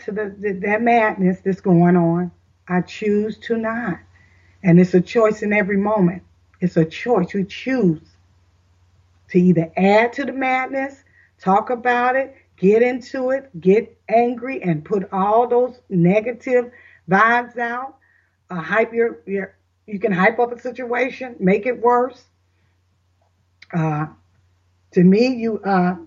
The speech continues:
de-escalate things. You know, you see something going on, it look like it's getting ready to, instead of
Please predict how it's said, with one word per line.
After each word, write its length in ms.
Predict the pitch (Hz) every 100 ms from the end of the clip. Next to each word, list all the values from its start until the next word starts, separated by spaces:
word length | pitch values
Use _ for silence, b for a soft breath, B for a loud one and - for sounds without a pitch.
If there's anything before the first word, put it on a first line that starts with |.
| _ _ _ -
de-escalate 760 | 269 302 359 - 196 170 160
things. 320 | 190 160 160 165
You 80 |
know, 120 | 185 185
you 160 | 190
see 200 | 190 233
something 380 | 226 240 233 247
going 320 | 240 240 233
on, 200 | 233 240
it 100 | 190
look 180 | 190 208
like 240 | 220 214
it's 120 | 233 -
getting 220 | 233 226
ready 220 | 226 220
to, 160 | 240 233 B
instead 400 | 175 175 - 214
of 140 | 196